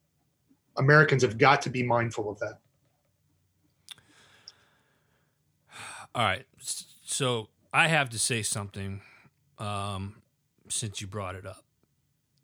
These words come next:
Speaker 2: And you talked about January sixth incident, incident, and everybody saying that, you know,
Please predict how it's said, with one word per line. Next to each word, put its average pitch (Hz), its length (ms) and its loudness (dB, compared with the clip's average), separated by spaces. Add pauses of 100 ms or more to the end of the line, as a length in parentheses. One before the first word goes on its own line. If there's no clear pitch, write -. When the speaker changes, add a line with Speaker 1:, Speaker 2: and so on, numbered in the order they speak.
(540)
Speaker 2:
And 107 100 -10
you 101 80 -10
talked 131 320 -6
about 110 460 -6 (1700)
January 107 560 -8
sixth - 560 -8 (120)
incident, 101 440 -14 (160)
incident, 98 420 -14
and 98 140 -14
everybody 110 480 -6
saying 98 480 -8
that, 92 140 -16 (260)
you 101 160 -12
know, 98 220 -14